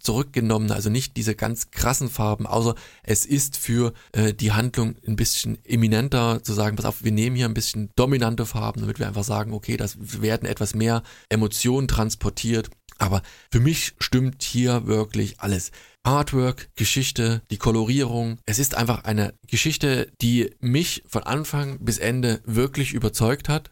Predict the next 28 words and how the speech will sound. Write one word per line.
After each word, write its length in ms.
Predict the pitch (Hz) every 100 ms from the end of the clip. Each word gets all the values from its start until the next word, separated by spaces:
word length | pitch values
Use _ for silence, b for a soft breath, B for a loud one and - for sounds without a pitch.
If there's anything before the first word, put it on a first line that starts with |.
| -
Und 100 | -
einzigen 540 | - 160 147 139 120
Grund, 320 | 107 135 139
den 120 | 123
ich, 360 | 120 139 135 -
wenn 340 | - 104 110 156
man 280 | 147 127 113
wirklich 380 | 131 - 123
meckern 460 | 104 117 - 117 113
wollte, 480 | 101 95 104 123 110
finden 440 | - 113 120 104
würde, 300 | 98 104 110
wäre 260 | - 104 110
die 140 | 110
Tatsache, 480 | 104 139 104 - 104
was 140 | 98 98
ich 100 | -
gleich 220 | 98 101
am 100 | 101
Anfang 320 | 104 110 104
gesagt 420 | 98 98 98 -
habe, 120 | 98 -
dass 240 | 95 -
diese 300 | - 101 95 - B B
bestimmten 640 | - 101 - 123 135 113
Elemente 600 | - 104 98 104 135 120
dieser 240 | 101 98
Geschichte, 540 | 92 98 - 120 113